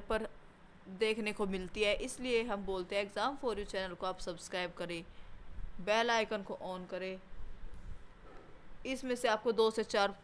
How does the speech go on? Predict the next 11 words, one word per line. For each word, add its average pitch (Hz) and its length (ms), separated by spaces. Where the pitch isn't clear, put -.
क्वेश्चन 233 360
जरूर 196 240
मिल 202 200
जाएंगे। 170 420
फ्रेंड्स, 233 400
आज 233 360
आपका 214 400
एमपी 214 360
Forest 214 600
Guard 190 380
और 202 320